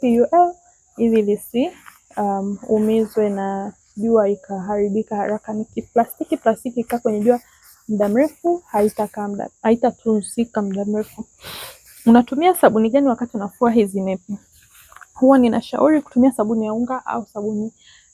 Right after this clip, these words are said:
ya maji kwa sababu, um, hazina mafuta mengi.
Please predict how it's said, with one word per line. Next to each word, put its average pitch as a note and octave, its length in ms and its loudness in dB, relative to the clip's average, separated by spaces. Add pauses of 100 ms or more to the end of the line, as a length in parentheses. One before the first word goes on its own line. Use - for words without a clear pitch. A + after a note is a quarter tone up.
ya G3+ 160 -4
maji B3 500 0 (360)
kwa A#3+ 120 -10
sababu, C#4+ 600 0 (540)
um, G#3+ 540 2
hazina A3 840 0 (220)
mafuta G#3+ 480 -6
mengi. F#3+ 540 -6